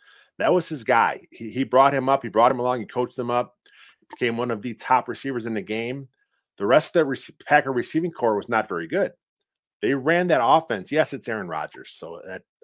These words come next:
obviously has, has a big say here, but they ran a lot of it through Davante Adams. What he could do, he would dictate coverages. They'd ru-, base stuff off that. They still found a way to get Adams the ball.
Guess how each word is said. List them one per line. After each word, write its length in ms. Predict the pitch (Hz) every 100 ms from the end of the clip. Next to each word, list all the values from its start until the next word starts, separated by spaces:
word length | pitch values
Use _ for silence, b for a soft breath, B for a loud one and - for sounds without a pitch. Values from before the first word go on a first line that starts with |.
| 92
obviously 420 | 107 104 110 90
has, 240 | 87 82 -
has 140 | 98 85
a 60 | -
big 260 | 107 98 -
say 260 | - 98
here, 200 | 90 95
but 200 | 80 90 - -
they 120 | 123
ran 260 | 120 143
a 40 | 139
lot 200 | 127 135
of 60 |
it 100 | 123
through 160 | 127 120
Davante 360 | 104 110 104 101
Adams. 340 | 101 85 -
What 160 | 98 90
he 260 | - 127
could 220 | 127 143 113
do, 280 | 147 113 92
he 100 | 131
would 220 | 120 90
dictate 440 | 123 - 127 117
coverages. 640 | - 135 135 92 80 78 - b b _
They'd 160 | 98 90
ru-, 120 | 107
base 260 | - 113
stuff 240 | - 107 -
off 260 | 110 120 -
that. 200 | 73 - _ _ _ _ _ _ -
They 100 | 151
still 200 | - 240
found 240 | 208 190
a 40 | 151
way 120 | 160
to 60 |
get 120 | 127 113
Adams 360 | 117 120 98
the 60 | 87
ball. 320 | 82 71 -